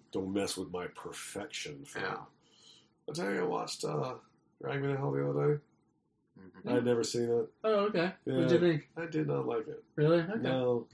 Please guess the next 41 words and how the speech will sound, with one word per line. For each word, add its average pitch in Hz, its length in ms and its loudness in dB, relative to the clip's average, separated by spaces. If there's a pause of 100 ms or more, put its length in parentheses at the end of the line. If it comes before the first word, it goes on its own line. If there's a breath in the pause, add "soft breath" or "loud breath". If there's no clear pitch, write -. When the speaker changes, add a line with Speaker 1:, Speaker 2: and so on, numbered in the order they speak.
Speaker 1:
it - 80 -10
didn't 143 160 2
work 131 240 0
for 107 100 -4
me. 185 160 -4
Speaker 3:
I'm 294 160 2
whatever. 139 400 4
I 147 140 6
Speaker 1:
I, 185 60 6
Speaker 3:
like 135 160 2
the 127 40 -2
movie 113 240 -2
enough, 107 320 -8
but, 226 80 10
Speaker 1:
it's, - 160 4
Speaker 3:
like, - 80 0
Speaker 1:
it 240 80 2
was 151 140 4
Speaker 3:
I'm 135 60 2
not 127 80 -2
Speaker 1:
fun. 160 360 6 (100)
I 151 120 2
Speaker 2:
Who's 175 100 6
the 175 60 2
Speaker 1:
had 185 100 6
Speaker 2:
lead 185 140 2
in 185 80 0
that? 180 240 -2 (840)
Speaker 1:
Justin 110 340 -2
Speaker 3:
I - 20 -2
don't 104 80 -4
Speaker 1:
Long 107 300 -2
and 107 80 -2
some 107 200 -4
blonde 107 300 -6
chick. 147 320 -8 (340)
Speaker 3:
Yeah, 113 140 -6 (520)
I 131 40 -14
don't 131 100 -12
remember - 420 -12
the - 120 -20